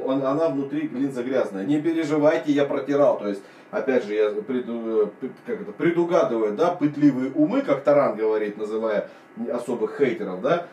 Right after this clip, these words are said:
Вот, пытливые умы подумают, что вот это, значит, э, я что-то намазал, нет, это внутри. Поэтому оно, скорее всего, здесь, вот вы видите, а, имеет вот такое, значит, замутнение, вот тоже, то есть какие-то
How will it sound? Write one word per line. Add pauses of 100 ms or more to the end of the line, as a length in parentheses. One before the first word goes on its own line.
(220)
Вот,
пытливые
умы
подумают,
что
вот
это,
значит, (100)
э, (580)
я
что-то
намазал,
нет,
это
внутри.
Поэтому
оно,
скорее
всего,
здесь,
вот
вы
видите, (320)
а, (400)
имеет
вот
такое,
значит, (220)
замутнение,
вот
тоже,
то
есть
какие-то